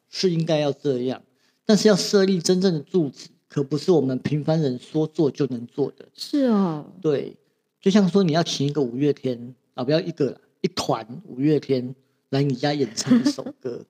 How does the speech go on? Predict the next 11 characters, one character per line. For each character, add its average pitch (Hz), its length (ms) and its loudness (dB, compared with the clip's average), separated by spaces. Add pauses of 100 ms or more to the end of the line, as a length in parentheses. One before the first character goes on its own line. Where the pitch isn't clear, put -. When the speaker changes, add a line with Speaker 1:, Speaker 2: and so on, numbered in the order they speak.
(240)
Speaker 1:
<laughs> - 280 -20
需 - 180 0
要 196 80 6
花 185 320 0
费 180 220 4
的 139 240 2 (320)
资 175 200 -4
金 160 280 -4
跟 165 160 0
人 135 160 -2
脉 135 260 -2